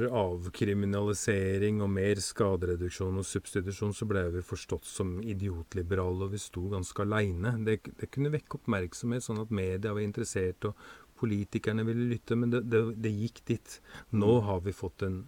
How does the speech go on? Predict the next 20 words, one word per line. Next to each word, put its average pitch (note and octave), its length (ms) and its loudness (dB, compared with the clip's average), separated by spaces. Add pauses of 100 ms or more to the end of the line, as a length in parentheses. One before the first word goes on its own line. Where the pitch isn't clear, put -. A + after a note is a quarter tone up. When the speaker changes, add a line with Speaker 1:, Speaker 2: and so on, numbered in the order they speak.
(140)
Speaker 1:
regjering, G2+ 680 0 (340)
en G2 160 -2
konservativ A2+ 1300 -2
regjering, A#2+ 540 4 (280)
som - 200 -2
har A2 80 6
foreslått F#2 760 2
en A2+ 140 0
veldig G#2 460 2 (120)
smart, - 560 0 (720)
ikke G#2 300 0
radikal, C3 840 0 (140)
ikke - 280 -4
liberalistisk, B2 840 2 (380)
men C3+ 140 4
konservativ A2 960 0
og A2 80 -2
human A2 960 2
modell G#2+ 640 0 (360)
for G2 440 0